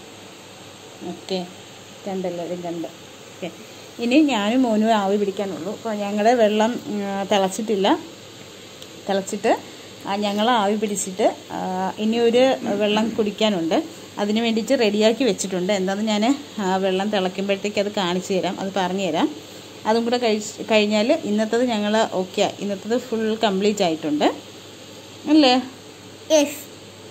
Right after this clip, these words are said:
Speaker 1: ഓക്കെ, ആ, അപ്പോൾ ഞങ്ങളൊന്ന് ആവി പിടിച്ചിട്ട് വരാം. ഇപ്പോൾ സമയം പത്ത് പത്തായി. നിങ്ങൾക്ക്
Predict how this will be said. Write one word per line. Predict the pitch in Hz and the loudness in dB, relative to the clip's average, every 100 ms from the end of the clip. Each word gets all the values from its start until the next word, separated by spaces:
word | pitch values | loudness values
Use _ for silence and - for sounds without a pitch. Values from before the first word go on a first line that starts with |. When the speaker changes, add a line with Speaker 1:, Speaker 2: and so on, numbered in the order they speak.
| - - - | -18 -18 -18
Speaker 1:
ഓക്കെ, | - 190 220 359 - - - - - - | -10 -4 -2 -2 -6 -16 -18 -18 -16 -10
ആ, | 190 196 202 | -6 -4 -2
അപ്പോൾ | 220 294 | 2 2
ഞങ്ങളൊന്ന് | 262 226 226 240 | 2 2 2 2
ആവി | 202 208 | 2 2
പിടിച്ചിട്ട് | 185 - - | -2 -4 -8
വരാം. | 123 101 - - - - _ _ - | -6 -8 -8 -16 -18 -20 _ _ -18
ഇപ്പോൾ | 220 - 240 | -14 -8 -6
സമയം | 247 208 208 240 262 | -4 -4 -4 -2 -2
പത്ത് | 214 - 262 | -4 -8 -8
പത്തായി. | 226 208 202 196 | -8 -8 -6 -6
നിങ്ങൾക്ക് | 226 202 208 | -6 -8 -8